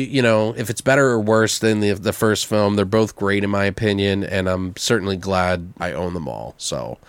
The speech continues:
what about you, Brittany? What did you think about this? I think you're kinda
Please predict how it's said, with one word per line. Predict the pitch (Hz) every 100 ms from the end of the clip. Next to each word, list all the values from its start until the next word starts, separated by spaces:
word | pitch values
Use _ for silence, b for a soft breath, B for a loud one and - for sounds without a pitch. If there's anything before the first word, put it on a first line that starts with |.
| B B
what | 123 135
about | 135 120
you, | 110 98
Brittany? | 95 90 87 90
What | 110
did | 104
you | 101
think | 101 92
about | 92 90 -
this? | 95 82
I | 101
think | 92 98
you're | 101 92
kinda | - 101 90